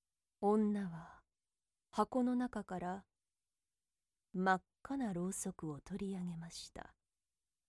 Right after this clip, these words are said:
そして、じっとそれに見入っていましたが、やがて銭を払って、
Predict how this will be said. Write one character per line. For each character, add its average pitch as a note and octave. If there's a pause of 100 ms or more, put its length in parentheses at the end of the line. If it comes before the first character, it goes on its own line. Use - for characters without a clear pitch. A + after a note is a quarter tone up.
(1500)
そ -
し -
て、 D#3+ (1160)
じ D#3+
っ C#3 (1080)
と A3
そ -
れ G#3
に G3+
見 G#3
入 A3
っ - (200)
て F3
い F3
ま F#3
し -
た E3+
が、 D#3 (2250)
や F3+
が F3+
て F3+ (500)
銭 G#3+
を F3+
払 G#3
っ G3+ (200)
て、 -